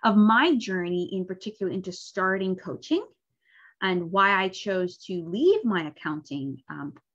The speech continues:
uh, auditing job to pursue the health and wellness field. Uh, you know, I'm a coach as well as an essential oils mentor and advocate, but why I mainly did that to first, my first love, coaching. I also want to talk about what coaching is and what it isn't,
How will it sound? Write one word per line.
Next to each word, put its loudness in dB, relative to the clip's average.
uh, -10
auditing -6
job -8
to -2
pursue -4
the -10
health 0
and -6
wellness -2
field. -2
Uh, -8
you -6
know, -4
I'm -4
a -8
coach -6
as -10
well -10
as -10
an -6
essential -14
oils -10
mentor -8
and -10
advocate, -8
but -2
why 6
I 4
mainly 2
did 0
that -6
to -8
first, -2
my -2
first -2
love, -8
coaching. -4
I 2
also 4
want 4
to -6
talk 0
about 0
what -2
coaching -6
is -2
and -2
what -4
it -12
isn't, -4